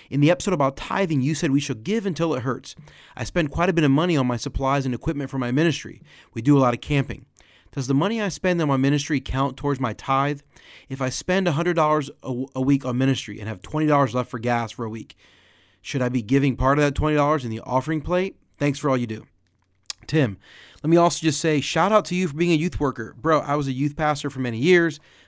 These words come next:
I've served a huge chunk of my life in youth and young adult ministry. Uh, so big fan of youth programs. Um, to answer your question, Tim, I would say it's totally up to you, man. You should not feel any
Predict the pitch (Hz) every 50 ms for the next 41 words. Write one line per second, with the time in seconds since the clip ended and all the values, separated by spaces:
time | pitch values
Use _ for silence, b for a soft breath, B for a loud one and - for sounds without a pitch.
0 | - - - - - 143 131 131 131 127 117 - 113 101 135 131 120 - - 139
1 | 117 120 120 120 123 127 127 123 - 110 107 117 110 - - 110 107 107 104 98
2 | 135 135 147 147 143 143 143 143 143 - - 139 135 135 135 131 123 b b b
3 | b b b b b b 113 110 107 104 104 - - 123 107 104 101 _ - 165
4 | 165 160 147 - 156 143 139 135 135 98 123 120 117 104 110 110 120 120 - -
5 | 139 135 131 107 104 98 101 - - _ _ _ _ _ _ _ _ _ _ _
6 | _ _ - - - - 143 135 123 113 B B B B B B B - - 151
7 | 185 220 202 202 214 170 - - 170 151 - - 143 143 - 147 147 143 143 143
8 | 143 - 143 156 170 175 160 143 - - 165 147 143 143 143 147 147 143 - -
9 | - - - - 185 190 190 190 180 160 147 147 - - 117 113 110 107 110 110
10 | 110 113 151 180 - - 262 214 202 180 - - 170 160 135 - - - 143 151
11 | 156 147